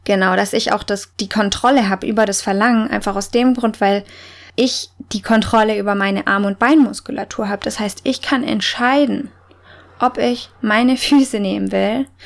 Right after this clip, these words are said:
zum Kühlschrank lau-, zum Kühlschrank laufen möchte und ob ich meine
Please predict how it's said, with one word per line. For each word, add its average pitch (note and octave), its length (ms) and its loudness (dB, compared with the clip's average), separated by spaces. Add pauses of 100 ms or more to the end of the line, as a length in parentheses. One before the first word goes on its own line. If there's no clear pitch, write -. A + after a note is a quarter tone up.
(120)
zum A3 160 -2
Kühlschrank C#4 520 0
lau-, - 300 -2
zum A3 160 -2
Kühlschrank G3+ 460 -2
laufen G3 320 -2
möchte A3 500 0 (640)
und B3+ 240 2
ob A#3+ 140 4
ich A3 120 -2
meine G#3 340 0